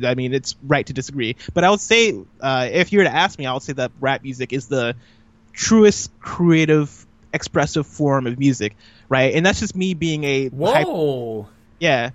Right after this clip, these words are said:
Speaker 1: that's just me being a hyper fan of the genre. Um,
Speaker 2: Why? Explain that. You can't just drop a sentence like that, because I was also gonna get into maybe, like, even, like, the origins of, like, I don't know if you wanna, if you have a comment on that, of, like, the origins of, of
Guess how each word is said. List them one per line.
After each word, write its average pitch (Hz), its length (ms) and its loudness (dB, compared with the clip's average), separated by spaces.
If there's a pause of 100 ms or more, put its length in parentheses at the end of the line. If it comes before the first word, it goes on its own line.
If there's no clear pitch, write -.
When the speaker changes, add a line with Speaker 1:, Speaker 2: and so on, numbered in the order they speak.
(160)
Speaker 1:
that's 202 160 0
just 294 120 -4
me 285 80 2
being 233 180 0
a 190 40 0
hyper 190 260 -2
fan 139 500 -6
of 139 280 -2
the 135 120 0
genre. 127 480 0 (440)
Um, 127 500 0
Speaker 2:
Why? 185 460 0
Explain 233 480 -4
that. 220 140 -8
You 226 80 -6
can't 233 280 -8
just 196 180 -8
drop 170 260 -2
a 165 40 -6
sentence 147 360 -8
like 131 160 -6
that, 127 220 -6
because 131 260 -6
I 175 140 0
was 233 120 -4
also 208 220 -4
gonna 160 240 -6
get 135 200 -8
into 135 240 -12
maybe, 131 320 -8
like, 117 180 -10 (100)
even, 127 240 -12
like, 120 200 -12
the 131 140 -10
origins 127 680 -10
of, 113 320 -10 (340)
like, 139 140 -8
I 151 60 0
don't 151 100 -2
know 139 60 -6
if 120 60 -12
you 131 80 -8
wanna, 123 280 -8
if 120 160 -14
you 123 100 -10
have 117 400 -12
a 127 240 -18
comment 123 340 -14
on 113 100 -14
that, 117 180 -12
of, 110 80 -14
like, 117 160 -14
the 131 100 -12
origins 127 380 -10
of, 117 160 -12 (360)
of 117 360 -12